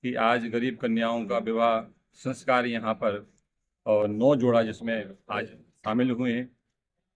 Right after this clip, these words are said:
इनका आज विवाह संस्कार, पाणिग्रहण संस्कार आज मैं राकेश शास्त्री कोटा मंदिर से हूँ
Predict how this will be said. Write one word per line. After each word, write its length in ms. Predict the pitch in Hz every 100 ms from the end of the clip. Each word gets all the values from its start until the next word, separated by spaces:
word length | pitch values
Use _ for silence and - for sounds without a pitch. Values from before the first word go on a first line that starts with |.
| -
इनका 300 | 123 117 131
आज 200 | 123 123 120 117 - - -
विवाह 220 | 110 120
संस्कार, 420 | 117 120 - 123
पाणिग्रहण 380 | 120 113 113 120
संस्कार 420 | 117 113 - 117
आज 160 | 107 107 - _ _ _ _ _ _ _ 113
मैं 520 | 110 117 123 120 110
राकेश 280 | 98 117 110
शास्त्री 440 | 120 117 - 127
कोटा 460 | 135 - 113 147 151
मंदिर 280 | 127 110
से 160 | 104 107
हूँ 320 | 104 127 -